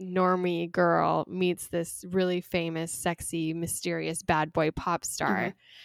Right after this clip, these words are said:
Speaker 1: and he starts a relationship with her, and, like, oh, you know, and trauma, and, like, <laughs> yeah, it's like, I never read it, but I've heard a lot about it, and then they had a movie that came out on Netflix,
Speaker 2: On
Speaker 1: I think, a
Speaker 2: Netflix.
Speaker 1: year or two ago.
Speaker 2: Okay.
Speaker 1: And so now the sequel's coming out,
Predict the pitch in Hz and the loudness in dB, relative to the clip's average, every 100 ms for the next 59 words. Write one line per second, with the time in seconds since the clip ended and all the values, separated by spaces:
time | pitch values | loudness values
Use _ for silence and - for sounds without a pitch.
0 | - - 190 175 - 190 - 196 180 - | -20 -2 -2 -2 -4 -6 -2 0 0 2
1 | 170 170 170 180 - 170 - 160 165 165 | 0 4 4 4 0 -4 -4 -4 -2 -2
2 | 170 170 165 170 - _ _ _ - 185 | -2 0 0 -2 -6 _ _ _ -4 -2
3 | 180 170 156 - 147 180 175 170 170 170 | -2 -4 -4 -4 0 2 2 2 0 0
4 | 160 160 165 - 165 165 165 165 170 175 | -2 -2 -2 2 2 2 0 0 0 2
5 | 175 - 180 277 285 175 220 226 320 320 | 2 0 2 10 10 10 8 12 12 12
6 | 320 294 285 247 214 - 254 254 240 226 | 10 2 6 8 8 8 8 10 10 10
7 | 202 196 196 196 190 196 269 196 190 185 | 10 8 6 6 6 8 8 6 6 6
8 | 180 185 180 180 180 190 190 185 190 175 | 6 6 6 4 2 0 -2 0 0 0
9 | 175 180 175 170 170 190 170 - 180 175 | 0 -2 -2 -2 -2 -2 -4 -2 -6 -4
10 | 156 165 165 - - 190 170 - - 147 | -6 -10 -14 -8 -6 -4 -6 -8 -14 -12
11 | 69 - - - - 202 190 165 _ _ | -10 -10 -10 -12 -4 -4 -4 -12 _ _
12 | _ _ 208 202 208 196 190 190 190 - | _ _ -6 0 0 2 2 2 0 0
13 | - 202 196 180 - 170 175 160 147 147 | -6 2 2 2 -2 -4 -4 -2 -2 -4